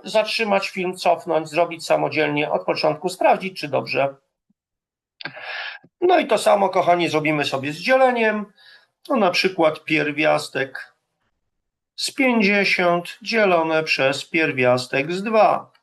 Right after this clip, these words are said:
Pierwiastek z siedemdziesiąt dwa podzielone przez pierwiastek z dwa.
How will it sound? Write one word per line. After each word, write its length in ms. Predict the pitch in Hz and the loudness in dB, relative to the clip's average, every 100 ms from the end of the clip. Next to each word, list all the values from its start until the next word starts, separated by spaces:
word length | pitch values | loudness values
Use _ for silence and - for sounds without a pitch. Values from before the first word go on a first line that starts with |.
| _ _ _ _ - - - - _ _ | _ _ _ _ -16 -14 -14 -18 _ _
Pierwiastek 880 | 208 190 180 185 175 170 - 143 - | 0 0 0 2 4 2 -4 -6 -4
z 20 | |
siedemdziesiąt 1040 | - - 131 135 139 131 135 - 151 156 | -4 -2 -2 -4 -4 -4 -4 -2 -2 -2
dwa 460 | 175 180 185 202 196 | -4 -2 4 6 4
podzielone 800 | 190 180 180 185 180 175 175 170 | 2 -2 0 2 4 4 2 -2
przez 380 | - 165 151 - | 0 -2 -4 -4
pierwiastek 1000 | 160 160 156 160 156 151 - 151 151 - | -2 0 0 2 2 2 -4 -6 -6 -14
z 180 | 147 | -12
dwa. 480 | 143 139 143 143 143 | -8 2 2 2 -2